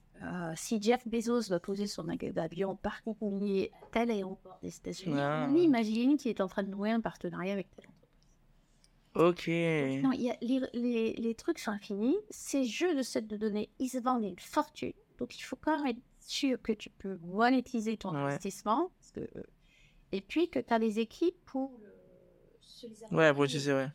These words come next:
Speaker 1: Voilà.
Speaker 2: Ok, très bien. Alors maintenant, on a fait un peu des questions, en fait, euh, les enjeux de la finance actuelle. Maintenant, on va passer à ton parcours.
Speaker 1: D'accord.
Speaker 2: Donc, donc maintenant, on,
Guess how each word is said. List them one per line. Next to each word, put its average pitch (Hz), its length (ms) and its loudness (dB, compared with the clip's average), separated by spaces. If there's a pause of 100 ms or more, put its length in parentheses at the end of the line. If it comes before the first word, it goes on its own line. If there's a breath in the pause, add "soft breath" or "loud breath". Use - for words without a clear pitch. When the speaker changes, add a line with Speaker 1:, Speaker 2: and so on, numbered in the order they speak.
Speaker 1:
Voilà. - 140 -20 (1160)
Speaker 2:
Ok, 151 200 2
très 143 200 2
bien. 139 260 4 (540 loud breath)
Alors 139 140 8
maintenant, 160 160 8
on 151 40 8
a 139 60 10
fait 139 160 2
un 131 140 6
peu 143 200 4
des 139 120 8
questions, 135 320 0
en 135 40 0
fait, 131 280 0
euh, 127 180 4
les 131 180 0
enjeux 135 200 4
de 143 60 2
la 135 100 8
finance 147 420 0
actuelle. 160 260 2
Maintenant, 156 160 6
on - 20 8
va 151 60 6
passer 139 180 6
à 135 40 4
ton 135 140 0
parcours. - 500 2
Speaker 1:
D'accord. 269 420 -16 (440 soft breath)
Speaker 2:
Donc, 127 180 -8
donc 135 140 2
maintenant, 147 260 8
on, 135 800 2